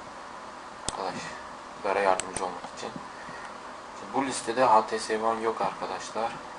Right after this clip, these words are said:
Buradan Al-, Other Sport Models diyoruz arkadaşlar. Sonra bunu tıklıyoruz.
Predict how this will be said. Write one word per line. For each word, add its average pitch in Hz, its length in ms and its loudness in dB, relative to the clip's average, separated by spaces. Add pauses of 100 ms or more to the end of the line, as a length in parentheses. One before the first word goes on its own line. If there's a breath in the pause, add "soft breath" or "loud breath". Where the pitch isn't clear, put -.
Buradan 110 280 2 (160)
Al-, 113 160 10 (200)
Other 113 380 6 (540)
Sport - 280 0 (260)
Models 107 500 -2
diyoruz 92 300 -2
arkadaşlar. 92 720 -4 (300)
Sonra 104 300 -2 (2250)
bunu - 260 10
tıklıyoruz. 101 680 -6